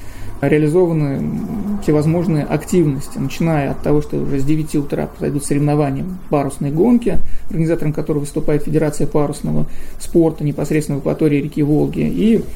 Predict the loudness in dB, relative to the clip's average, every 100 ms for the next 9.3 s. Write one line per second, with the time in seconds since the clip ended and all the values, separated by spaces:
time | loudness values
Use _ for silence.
0 | -8 0 2 2 2 2 2 0 -6 -10
1 | -8 -8 -2 0 0 -2 -4 -12 -8 -6
2 | -2 -2 -2 -8 -6 0 0 0 0 0
3 | 0 0 -2 -2 -6 -18 -16 0 2 2
4 | 2 4 2 0 -2 -6 -4 -2 0 0
5 | 0 -2 -2 0 0 0 -2 0 2 2
6 | 0 -2 -2 -2 -2 -4 -6 -4 -2 0
7 | 0 0 0 -4 -2 2 2 2 4 4
8 | 2 0 -4 -4 -4 -2 -2 -2 2 2
9 | 2 2 0